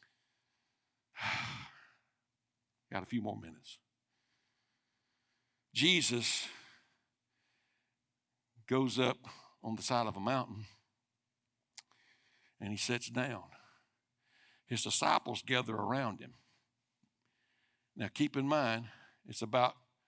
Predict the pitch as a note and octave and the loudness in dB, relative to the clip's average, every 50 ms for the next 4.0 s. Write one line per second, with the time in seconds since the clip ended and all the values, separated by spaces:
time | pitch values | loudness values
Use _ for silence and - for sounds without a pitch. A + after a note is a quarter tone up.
0 | _ _ _ _ _ _ _ _ _ _ _ _ _ _ _ _ - _ _ _ | _ _ _ _ _ _ _ _ _ _ _ _ _ _ _ _ -20 _ _ _
1 | _ _ _ _ _ _ _ _ _ _ _ _ _ _ _ _ _ _ - A#2+ | _ _ _ _ _ _ _ _ _ _ _ _ _ _ _ _ _ _ -8 -6
2 | - - C#3 C3 A2+ - - - - - - - - - _ _ _ _ _ _ | -2 0 0 0 -2 -4 -6 -10 -14 -16 -18 -20 -20 -20 _ _ _ _ _ _
3 | _ _ _ _ _ _ _ _ _ _ - - A2 A#2 G#2 F#2 E2 - - | _ _ _ _ _ _ _ _ _ _ -4 -2 0 0 0 -2 -4 -10 -16